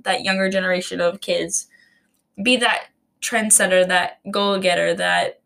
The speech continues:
person that can feel like they can do anything, and just help those people to, you know, try to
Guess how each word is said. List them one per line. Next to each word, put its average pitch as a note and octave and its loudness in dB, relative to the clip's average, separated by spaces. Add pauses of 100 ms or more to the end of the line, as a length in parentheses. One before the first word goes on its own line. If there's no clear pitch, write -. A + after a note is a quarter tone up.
person A3+ -4
that F#3+ -2
can G#3 -6 (120)
feel A#3 4
like A#3+ -2
they A#3 0
can A3+ -2
do G#3 -4
anything, F#3+ -2 (600)
and G#3+ -4
just - 0
help B3+ 2
those A3+ 0 (340)
people G3+ -4
to, G3 2 (280)
you F#3+ -10
know, F#3 -2
try G#3 0
to G3+ -4